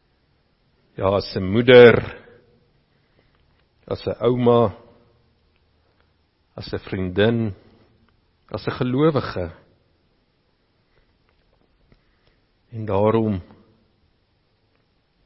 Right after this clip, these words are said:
kan ons net met nederigheid ook,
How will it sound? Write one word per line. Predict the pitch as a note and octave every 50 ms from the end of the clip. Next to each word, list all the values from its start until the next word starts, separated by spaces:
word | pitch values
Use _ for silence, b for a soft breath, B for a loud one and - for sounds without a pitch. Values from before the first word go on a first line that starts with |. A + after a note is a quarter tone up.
| _ _ _ _ _ _ _ _ _ _ _ _ _ _ _ _ _ _ _ _ _ _ _ _ _ _ _ _ _ _ _ _ _ _
kan | - - G#2+ G#2
ons | G2 -
net | - A#2 -
met | C3 B2 G2
nederigheid | G#2 G2+ G#2+ G#2+ A2+ A#2 A#2 A2 - - A2+ G#2 - - -
ook, | - G#2+ G2+ - - _ _ _ -